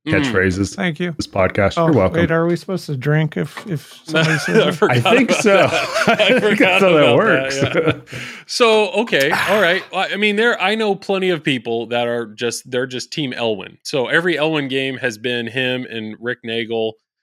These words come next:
Speaker 1: Uh,
Speaker 3: How
Speaker 1: it's
Speaker 3: could
Speaker 1: been
Speaker 3: you
Speaker 1: this
Speaker 3: not be Team Elwin?
Speaker 1: I, I think that's a valid statement, but people are like, "Okay, I don't care what the game is. If, if that combo is happening, I'm in." And I feel like there was a time where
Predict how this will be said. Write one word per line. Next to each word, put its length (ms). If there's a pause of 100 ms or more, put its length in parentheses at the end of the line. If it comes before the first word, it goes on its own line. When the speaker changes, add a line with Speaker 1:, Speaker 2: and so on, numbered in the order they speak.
(180)
Speaker 1:
Uh, 60
Speaker 3:
How 80
Speaker 1:
it's 140
Speaker 3:
could 80
Speaker 1:
been 100
Speaker 3:
you 80
Speaker 1:
this 100
Speaker 3:
not 380
be 240
Team 360
Elwin? 440 (240)
Speaker 1:
I, 320 (120)
I 220
think 260
that's 200
a 40
valid 380
statement, 380
but 180
people 240
are 100
like, 320
"Okay, 300
I 80
don't 140
care 180
what 160
the 60
game 260
is. 360
If, 280
if 260 (360)
that 240
combo 460
is 120
happening, 520
I'm 180
in." 280 (560)
And 340
I 120
feel 200
like 180
there 100
was 160
a 60
time 440
where 460